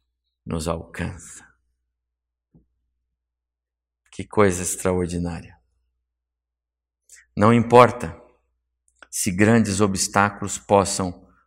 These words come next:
surgir. Não importa se caminhos difíceis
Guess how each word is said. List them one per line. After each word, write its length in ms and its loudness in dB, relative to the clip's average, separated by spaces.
surgir. 720 -8
Não 140 6
importa 540 8
se 500 6
caminhos 540 6
difíceis 1120 -2